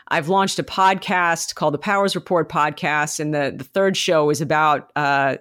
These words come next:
about this issue in particular. Um, it's definitely been in the media. There's a difference between, you know, a,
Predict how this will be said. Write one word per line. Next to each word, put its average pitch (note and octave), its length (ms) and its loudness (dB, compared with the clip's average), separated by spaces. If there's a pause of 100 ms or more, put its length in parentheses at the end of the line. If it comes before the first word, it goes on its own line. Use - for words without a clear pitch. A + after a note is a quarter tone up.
about D3 240 -2
this D#3+ 160 -2
issue D#3+ 260 -2
in C#3+ 100 -2
particular. C#3 640 -4 (580)
Um, F3+ 400 0 (120)
it's G3 160 -4
definitely A#3 360 2
been G#3 160 2
in F#3 100 2
the F3+ 60 2
media. F#3 520 2
There's E3+ 220 0
a E3+ 60 -2
difference F#3 340 -2
between, E3+ 800 -2
you E3+ 140 -4
know, C#3+ 340 0
a, C#3 260 2